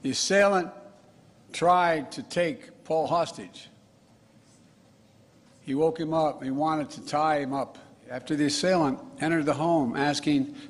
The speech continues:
<clears throat> "Where's Nancy? Where's Nancy?"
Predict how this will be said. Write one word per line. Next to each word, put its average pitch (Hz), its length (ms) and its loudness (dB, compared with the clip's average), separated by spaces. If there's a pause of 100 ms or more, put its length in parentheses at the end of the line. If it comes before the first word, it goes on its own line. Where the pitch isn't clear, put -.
(100)
<clears throat> 185 180 2
"Where's 156 420 4
Nancy? 160 580 0 (880)
Where's 156 400 2
Nancy?" 165 540 -2